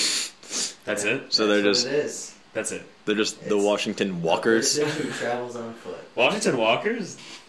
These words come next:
Speaker 1: That's not, that's
Speaker 2: <laughs> Yo.
Speaker 1: not bad. That's not bad.
Speaker 2: Better than
Speaker 3: Similar to
Speaker 2: Wayfarers.
Speaker 3: a traveler or a nomad.
Speaker 2: A nomad.
Speaker 1: Washington Nomads?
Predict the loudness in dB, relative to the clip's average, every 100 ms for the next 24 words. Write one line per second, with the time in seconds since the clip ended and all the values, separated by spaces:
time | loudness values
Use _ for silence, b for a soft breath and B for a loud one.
0 | -20 -16 -6 -2 0 0 4 4 6 4
1 | 0 -6 -6 -4 -4 -4 -8 -8 -2 2
2 | 2 2 2 2 0 -2 -2 -2 -4 -8
3 | -10 -10 -8 -8 -8 -10 -10 -12 -18 -20
4 | -14 -12 -10 -10 -8 -6 -2 0 0 0
5 | 0 -2 -4 -16 -20 -20 -20 -20 -20 -20
6 | -20 -12 -8 -8 -10 -12 -10 -10 -10 -10
7 | -12 -16